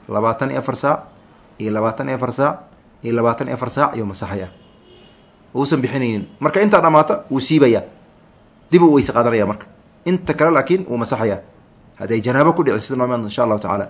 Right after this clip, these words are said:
Hadday janaabo ku dhicin, hadday janaabo ku dhacdo markaas xaaladda waa, way halowday. Waaya. Hadduu qofka muqiim yahayna, ood gurigiisa joogo, magaaladiisa oo joogana, yawmun wa layla. Waa habeen iyo maalin. Waa labaatan iyo afar saac.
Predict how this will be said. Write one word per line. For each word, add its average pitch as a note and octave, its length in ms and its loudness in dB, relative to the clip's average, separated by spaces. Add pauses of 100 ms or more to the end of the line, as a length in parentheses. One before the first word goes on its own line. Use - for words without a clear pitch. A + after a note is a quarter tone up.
(360)
Hadday G#2+ 160 -6
janaabo A#2 320 0
ku D#3 80 -4
dhicin, G#2 260 -6 (180)
hadday G#2+ 160 -8
janaabo A#2 200 -2
ku D#3 100 -4
dhacdo A#2+ 140 -2
markaas B2+ 240 -6
xaaladda A#2+ 260 -2
waa, A#2 220 2 (480)
way B2 120 0
halowday. A2 380 0 (680)
Waaya. C#3+ 320 4 (600)
Hadduu F#3 280 4
qofka G3+ 240 4
muqiim F3 320 4
yahayna, D#3+ 380 4 (560)
ood C3 140 0
gurigiisa E3 380 -2
joogo, A#2+ 240 2
magaaladiisa C#3 400 2
oo C#3 60 2
joogana, D3 340 0 (340)
yawmun A#2+ 400 0
wa F#2 100 -2
layla. F2+ 240 -4 (340)
Waa G#2 120 -6
habeen E3 360 0 (1300)
iyo B2 140 -4
maalin. A2 300 -4 (160)
Waa A#2+ 120 -2
labaatan A#2+ 260 2
iyo A2+ 80 -6
afar G#2 80 -8
saac. - 160 -6